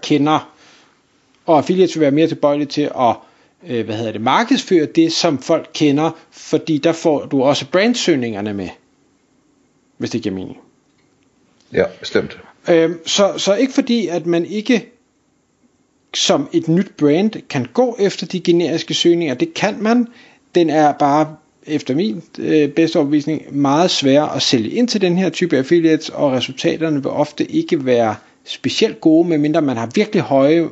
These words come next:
Speaker 1: marginer på produkterne og kan give tres, halvfjerds, firs procent kommissioner eller noget andet uhørt. Jamen, så kan det sagtens være, at man kan få de her pull affiliates til at ville teste det af i en periode, og så kan man jo så krydse fingre for, at det rent faktisk virker, for ellers så, så stopper de jo hurtigt igen.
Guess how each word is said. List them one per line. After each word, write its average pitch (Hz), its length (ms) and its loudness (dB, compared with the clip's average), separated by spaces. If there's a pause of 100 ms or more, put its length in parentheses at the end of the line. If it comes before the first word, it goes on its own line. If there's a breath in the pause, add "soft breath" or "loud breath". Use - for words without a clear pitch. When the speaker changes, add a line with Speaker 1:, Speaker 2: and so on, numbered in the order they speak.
Speaker 1:
marginer 147 480 0
på 139 140 -4
produkterne 143 600 -2
og 135 80 -6
kan 135 140 -2
give 131 280 0 (480 loud breath)
tres, 156 220 0
halvfjerds, 147 360 2
firs 190 180 0
procent 151 380 -2
kommissioner 139 500 0
eller 131 140 2
noget 131 180 0
andet 175 440 -2
uhørt. 175 480 0 (240 loud breath)
Jamen, 156 100 -2
så 196 80 0
kan 196 140 -2
det 156 60 -8
sagtens 196 380 -2
være, 156 100 6
at 151 60 2
man 147 160 0
kan 135 160 -2
få 139 100 -4
de 151 160 -2
her 143 220 2 (440 loud breath)
pull 170 260 4
affiliates 131 480 0
til - 240 -2
at 135 180 -4
ville 131 220 4
teste - 440 -2
det - 120 -4
af 147 220 2
i - 20 -6
en 139 120 -2
periode, 123 320 2
og 131 60 0
så 139 80 -2
kan 143 120 2
man 135 60 4
jo 117 60 0
så 131 80 0
krydse 131 260 -2
fingre 139 220 0
for, 120 140 2
at 110 80 -2
det 107 80 -4
rent 123 160 -2
faktisk 117 260 -2
virker, 127 360 0
for - 120 -2
ellers 131 180 -2
så, 135 140 2 (280 loud breath)
så 160 120 -2
stopper 131 320 0
de 139 120 -4
jo 117 80 2
hurtigt 123 460 2
igen. 117 160 4